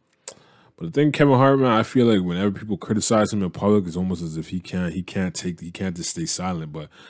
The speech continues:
I get it, man. People talking about your shit and you just, you stay. I'd probably be like, "Yo, kiss my ass, suck my dick too." I might, I might be on that shit too. But, like, even when, uh, he was under pressure from the L G B T Q plus community,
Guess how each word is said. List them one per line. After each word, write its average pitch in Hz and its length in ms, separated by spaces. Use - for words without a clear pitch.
I 113 120
get 92 180
it, 82 60
man. 78 160
People 92 180
talking 87 220
about 82 120
your 82 120
shit - 260
and 80 160
you 82 80
just, 82 340
you 80 180
stay. 85 320
I'd 85 200
probably 87 220
be 85 140
like, 80 100
"Yo, 80 260
kiss - 220
my 85 160
ass, 82 180
suck - 200
my 80 100
dick 78 240
too." 78 240
I - 20
might, 78 240
I 165 120
might 85 340
be 165 80
on 80 140
that 151 140
shit - 200
too. 85 280
But, 85 140
like, 82 400
even 107 320
when, 98 320
uh, 76 440
he - 120
was 95 160
under 87 140
pressure - 340
from 85 180
the 82 80
L 87 280
G 170 320
B 87 260
T 90 300
Q 90 480
plus - 500
community, 85 760